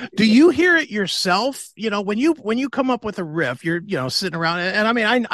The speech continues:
I know a million guitar players, and all of you have a phone in your hand ready to record whatever you,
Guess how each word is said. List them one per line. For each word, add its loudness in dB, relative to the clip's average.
I -2
know -4
a -6
million -4
guitar -6
players, -8
and -2
all 2
of 0
you 4
have 2
a -2
phone -2
in -2
your -2
hand -4
ready 0
to -4
record 2
whatever 0
you, -2